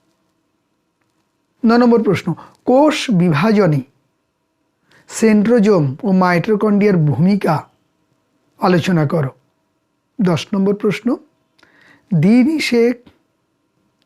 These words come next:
ও কর্কোদ্গম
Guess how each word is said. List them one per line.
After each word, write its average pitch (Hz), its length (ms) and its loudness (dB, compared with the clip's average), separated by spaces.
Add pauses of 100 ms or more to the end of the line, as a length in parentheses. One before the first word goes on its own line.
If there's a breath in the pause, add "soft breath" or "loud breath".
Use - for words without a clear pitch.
(580)
ও 214 120 4 (800)
কর্কোদ্গম 220 760 2